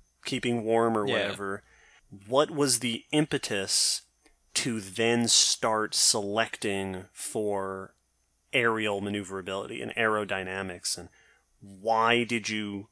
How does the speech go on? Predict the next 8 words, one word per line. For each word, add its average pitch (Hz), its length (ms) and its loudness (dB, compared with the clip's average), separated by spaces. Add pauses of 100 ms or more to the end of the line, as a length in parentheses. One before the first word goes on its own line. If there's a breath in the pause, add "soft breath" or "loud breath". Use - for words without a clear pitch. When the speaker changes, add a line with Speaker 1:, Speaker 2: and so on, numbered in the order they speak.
(120)
Speaker 1:
start - 760 6
to 107 120 -6
fly. - 560 -8 (800)
Speaker 2:
And 107 400 2 (260)
the 123 120 2
two, 180 400 2
the, 131 360 2
the, 127 180 6